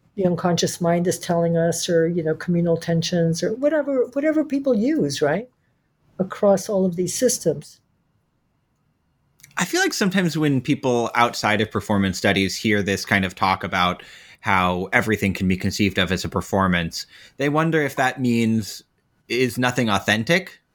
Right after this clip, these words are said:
Speaker 2: You know, there's this idea that if, if everything's a performance, that, uh, there's some, some kind of authentic self that's not being presented. Uh, but I gather that's not what you're, what you're
Speaker 1: No.
Speaker 2: implying. Could you
Speaker 1: No.
Speaker 2: kind of unpack that, uh,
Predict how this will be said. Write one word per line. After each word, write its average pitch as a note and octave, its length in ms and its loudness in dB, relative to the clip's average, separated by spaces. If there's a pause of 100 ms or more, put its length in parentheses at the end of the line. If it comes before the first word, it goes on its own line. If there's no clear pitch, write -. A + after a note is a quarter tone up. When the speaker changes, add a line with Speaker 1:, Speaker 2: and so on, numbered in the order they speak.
Speaker 2:
You B2+ 80 -4
know, B2 120 0
there's B2 160 0
this B2 140 -4
idea A#2+ 280 0
that A2 120 0
if, A2 220 -2
if B2+ 140 0
everything's B2 360 -2
a G#2+ 60 0
performance, A2 800 -2 (400)
that, G#2 400 0
uh, G2 320 0
there's G#2+ 220 0
some, G#2 360 2 (200)
some A#2+ 180 0
kind A#2 140 0
of G#2+ 100 0
authentic A#2+ 540 0
self G2+ 280 0
that's F#2+ 220 -2
not G#2 360 0 (500)
being F#2+ 240 2
presented. F#2 640 -2 (160)
Uh, A2 340 0 (240)
but D3+ 380 -4
I E3 120 2
gather F3 520 -2
that's E3 240 -2
not C#3+ 240 0
what A2+ 160 -6
you're, G2+ 400 0 (240)
what A#2 140 -2
you're G#2 180 0
Speaker 1:
No. G#2+ 60 4
Speaker 2:
implying. E2+ 520 0
Could C3+ 160 -8
you F3+ 140 2
Speaker 1:
No. G3+ 120 0
Speaker 2:
kind F#3 180 -2
of D#3 80 -2
unpack C#3+ 400 0
that, C#3+ 260 0
uh, C3+ 300 0